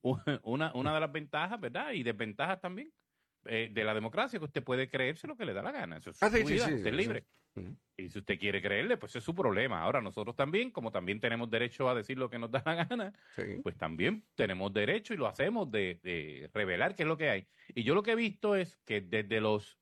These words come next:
Speaker 1: billboards de Bad Bunny, hoy de hecho estaba por ahí,
Speaker 2: Ciento cincuenta mil dólares
Speaker 1: eh,
Speaker 2: costaron.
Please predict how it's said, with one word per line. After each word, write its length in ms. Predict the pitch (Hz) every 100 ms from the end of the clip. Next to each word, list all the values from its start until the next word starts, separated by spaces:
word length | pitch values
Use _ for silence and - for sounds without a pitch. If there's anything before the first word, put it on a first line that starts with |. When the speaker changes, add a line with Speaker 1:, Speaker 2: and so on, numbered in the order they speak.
| -
Speaker 1:
billboards 680 | 104 135 156 185 180 175 135
de 140 | 151
Bad 200 | 143 123
Bunny, 640 | 107 110 110 98 85 76 - _ _ _ _
hoy 200 | - 156 220
de 120 | 202
hecho 200 | 208 175
estaba 280 | - 147 156
por 140 | 151
ahí, 100 | 143
Speaker 2:
Ciento 160 | 156 160
cincuenta 320 | 147 117 160
mil 160 | 165
dólares 300 | 165 175 143
Speaker 1:
eh, 40 | -
Speaker 2:
costaron. 600 | 120 - - - 104